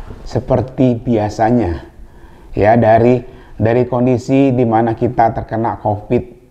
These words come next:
sembilan belas hampir sepanjang tahun, dua tahun lebih ini kita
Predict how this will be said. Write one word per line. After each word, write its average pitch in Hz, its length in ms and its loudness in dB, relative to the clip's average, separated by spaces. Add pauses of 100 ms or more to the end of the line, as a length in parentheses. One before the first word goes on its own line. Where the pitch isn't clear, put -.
(120)
sembilan 107 400 2
belas 110 400 2 (400)
hampir 127 400 0
sepanjang 113 640 0 (480)
tahun, 104 640 -2
dua 107 320 0
tahun 113 400 0
lebih 120 400 -2
ini 143 480 0
kita 120 560 -2